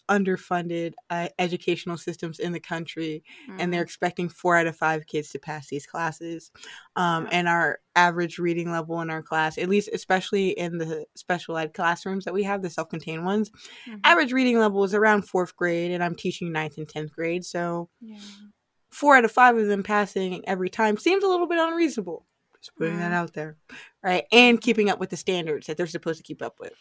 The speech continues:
Speaker 1: right? Like, if I got to teach them at a fourth grade level, they would all pass.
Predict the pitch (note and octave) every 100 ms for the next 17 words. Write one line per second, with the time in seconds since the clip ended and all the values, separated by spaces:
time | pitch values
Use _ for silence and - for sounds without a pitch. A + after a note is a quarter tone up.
0 | - F3+ G3+ F#3 F#3+ G3+ A#3+ C4+ A3 -
1 | C4+ - B3+ G#3+ F#3+ - G3+ F#3+ F#3+ E3
2 | F#3 G#3+ F3+ F3+ G3 A#3+ F4+ F#4+ - -
3 | -